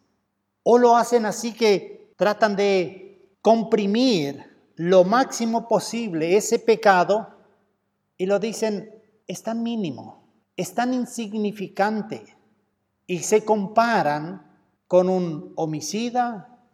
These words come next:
con un ladrón y con otras cosas, con otras personas que tal vez viven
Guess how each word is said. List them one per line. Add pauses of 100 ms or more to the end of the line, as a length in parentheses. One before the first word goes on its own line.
(280)
con
un
ladrón (640)
y
con
otras
cosas, (600)
con
otras
personas
que
tal
vez
viven